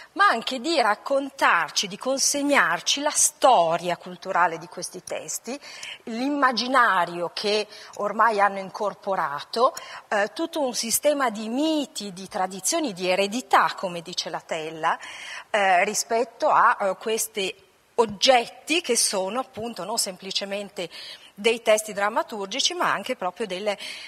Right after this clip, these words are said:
come dire, delle, de-, delle storie sceniche, eh, recitative,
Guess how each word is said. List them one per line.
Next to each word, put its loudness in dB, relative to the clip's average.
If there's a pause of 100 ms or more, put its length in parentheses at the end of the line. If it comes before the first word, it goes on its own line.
(180)
come -14
dire, -6
delle, -2
de-, -6
delle -6
storie 4
sceniche, 2
eh, 0
recitative, -4